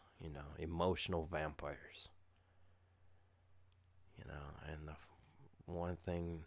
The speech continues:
you can do to protect yourself, so there's becoming educated, you know. Sh-, share your stories, you know.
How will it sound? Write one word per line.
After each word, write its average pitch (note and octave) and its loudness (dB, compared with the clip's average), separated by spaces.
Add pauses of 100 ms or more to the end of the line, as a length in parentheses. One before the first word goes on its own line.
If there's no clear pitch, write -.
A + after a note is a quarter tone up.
(260)
you E2+ 2
can D#2+ -2
do D#2+ -2 (760)
to - -10
protect D#2 0
yourself, G#2 6 (800)
so G#2 4
there's G2 10
becoming F#2+ 8
educated, F#2 4 (1900)
you F2 2
know. D#2+ 0 (2250)
Sh-, - 0 (720)
share F2+ 4
your F2+ 6
stories, E2+ -2 (2500)
you - -10
know. D#2 -10